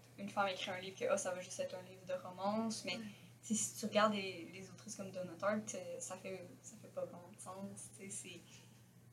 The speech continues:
Speaker 1: les femmes sont capables d'écrire sur cent fois plus d'autres choses que ça, puis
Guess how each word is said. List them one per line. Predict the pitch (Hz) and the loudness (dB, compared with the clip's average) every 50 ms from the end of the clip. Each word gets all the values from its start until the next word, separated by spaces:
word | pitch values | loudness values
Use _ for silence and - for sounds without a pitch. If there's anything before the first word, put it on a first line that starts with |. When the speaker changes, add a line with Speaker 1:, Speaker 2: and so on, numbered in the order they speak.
| - - | 0 6
Speaker 1:
les | 208 214 | 8 10
femmes | 233 240 240 | 12 12 12
sont | 240 240 | 12 10
capables | 220 214 202 214 214 202 | 10 10 12 12 10 10
d'écrire | - - 226 226 220 220 - | 10 8 8 8 8 6 4
sur | - - 202 190 190 - | 2 2 2 0 0 2
cent | - - - - 226 214 | 4 6 8 8 8 10
fois | 214 214 202 | 10 10 10
plus | 202 202 196 - | 8 6 2 4
d'autres | 190 185 - | 4 4 4
choses | 196 185 - | 4 0 -2
que | 180 175 | -2 -4
ça, | - - 202 208 254 - - - - - - - - - - - - - - | 0 4 6 6 6 6 4 -2 -12 -16 -18 -20 -20 -20 -20 -20 -20 -14 -10
puis | - - - 208 208 208 208 214 220 | -6 -4 0 0 2 2 2 0 -2